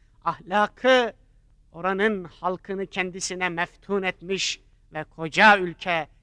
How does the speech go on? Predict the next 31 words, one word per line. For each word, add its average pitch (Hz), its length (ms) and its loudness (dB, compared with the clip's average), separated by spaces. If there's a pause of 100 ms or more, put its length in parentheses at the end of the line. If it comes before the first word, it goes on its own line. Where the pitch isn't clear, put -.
kendisini 160 520 -8
İslam'a 143 500 -10
teslim 151 580 -10
etmiştir. 131 680 -20 (320)
Malezya 214 460 6
için 196 340 -4
de 180 60 0
aynı 175 240 -6
şey 170 180 -6
geçerlidir. 160 680 -8 (300)
Anadolu 180 440 -4
için 180 320 -10
de 147 60 -10
aynı 147 260 -14
şey 139 200 -14
geçerlidir. 131 640 -18 (480)
Daha 220 280 2
önce 240 200 2
Emevilerin 240 880 4 (260)
defaatle 226 640 4
saldırılarına 226 920 2 (220)
ve 160 60 -16
hatta 196 580 4
kale 214 280 2
yapıp 240 500 2 (220)
bir 233 100 0
takım 226 380 -2
şehirleri 214 600 0
istila 214 540 2
etmelerine 208 560 0
rağmen 202 580 2